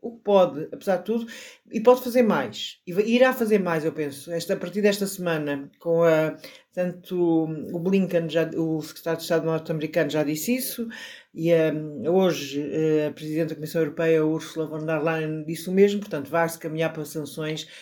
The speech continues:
daquelas que doem a sério à Rússia e doem também ao Ocidente, que é o acabar com as, com a importação do, do gás e do petróleo russo. Eh, isso vai ser uma coisa muito dura também para nós.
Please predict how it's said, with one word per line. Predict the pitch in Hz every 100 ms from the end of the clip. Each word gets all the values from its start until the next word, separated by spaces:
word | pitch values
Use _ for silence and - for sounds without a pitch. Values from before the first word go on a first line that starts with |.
| -
daquelas | 170 165 165 151
que | - -
doem | 156 165 160 151 147 147
a |
sério | 139 - 139 131 127 131 - - - _
à | - 156
Rússia | 170 214 214 226 -
e | 170
doem | 175 170
também | 160 165 160
ao | 156
Ocidente, | 151 - 143 131 120 117 -
que | 143
é | 143 147 151 -
o | 147 147 139 139 131 - - - -
acabar | 160 170 143 156 151 -
com |
as, | 151 -
com | - - 160
a | 151
importação | 143 - 151 - 156 147
do, | 143 139 135 135 131
do | 131
gás | 147 147 139
e |
do | 135
petróleo | 131 - 139 135 135
russo. | 131 135 - - - _ _ - - - - -
Eh, | 156 156 156 -
isso | 160 -
vai | 165
ser | 165 165
uma | 160 151
coisa | 156 160 151 151 170 160 151 165
muito | 170 175 175 170 165
dura | 143 151 156 156
também | 160 156
para | 147 160
nós. | 156 131 - -